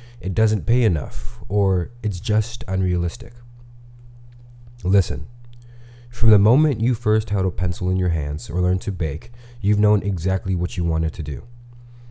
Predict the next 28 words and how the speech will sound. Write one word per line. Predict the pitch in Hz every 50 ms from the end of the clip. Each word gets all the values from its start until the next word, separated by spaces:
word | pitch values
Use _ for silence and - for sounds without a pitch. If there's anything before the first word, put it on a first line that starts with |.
| - - - -
From | - 107 110
the | 110
moment | 104 107 113 120 143 156 156 135
you | 98 113 117
first | 107 - - 104 110 107 -
sat | - 101 101 101
in | 101 95
the | 95
cockpit | - - 87 92 85 - - 98
of | 92 80
a | 82
plane | 78 - - 87 85 80 78 76
or | 80 90
you | 85 87
wrote | 85 95 90 69
your | 85 85
first | - - 92 90 - -
line | 87 85 85
of | 80 78 -
code, | - 92 82 73 71 78 - - - - - - -
you | - 104 120 139 131
knew | 127 120 127 131 127 101 80
exactly | 78 87 90 87 80 82 95 98 107 110 - 92 85
what | 78 87 - -
you | 87
wanted | 87 87 87 87 87 85
to | - -
do. | 82 85 95 90 76